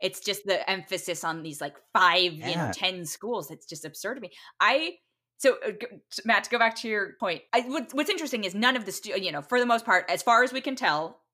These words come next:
Speaker 1: none of the kids were like, "Do this for me."
Speaker 2: Mm-hmm.
Speaker 1: If you were a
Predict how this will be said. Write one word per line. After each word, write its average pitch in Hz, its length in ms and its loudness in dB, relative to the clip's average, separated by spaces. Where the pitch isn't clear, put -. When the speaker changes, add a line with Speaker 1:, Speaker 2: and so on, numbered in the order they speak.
Speaker 1:
none 214 220 0
of 240 100 -4
the 185 60 -2
kids 196 320 -2
were 165 100 -2
like, 151 260 -6
"Do 185 180 -4
this 147 320 -8
for 160 100 -10
me." 147 220 -8
Speaker 2:
Mm-hmm. 156 100 -10
Speaker 1:
If - 80 -10
you 262 180 -2
were 208 340 4
a 170 120 -2